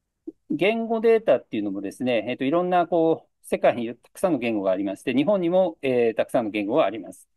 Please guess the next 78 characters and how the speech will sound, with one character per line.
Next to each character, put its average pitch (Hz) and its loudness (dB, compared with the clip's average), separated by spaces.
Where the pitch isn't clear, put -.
で、 - -4
特 196 0
に 156 0
こ 139 -2
う、 123 0
日 127 0
本 170 2
語 170 2
だ 156 2
け - -4
で 151 0
は - -4
な 98 -6
く - -20
て、 113 -8
琉 170 2
球 165 -2
で 160 0
す - -12
ね。 101 -6
琉 156 0
球 165 -2
は 160 2
こ 156 -4
う、 147 0
島 147 0
ご 156 0
と 123 -6
に 120 -4
言 107 -4
語 98 -6
が 104 -2
い 92 -6
ろ 95 -8
い - -10
ろ 92 -12
違 98 -4
う 101 -8
と 104 -8
い 95 -4
う 90 -10
こ 87 -14
と - -12
で、 107 -6
こ 160 0
う 180 0
い - -12
っ - -14
た 175 -4
と 170 -6
こ 269 -4
ろ 165 0
の 135 0
言 120 -4
語 120 -2
デ 123 -2
ー - -2
タ 117 2
ア - -2
ー - -4
カ 113 0
イ - -4
ブ 95 -12
を 90 -14
作 - -16
っ - -12
て、 - -4
ま 117 -6
あ、 - -14
こ 117 -8
の 110 -4
言 123 -4
語 117 -4
比 - -12
較 - -2
で - -14
す - -12
ね。 107 -6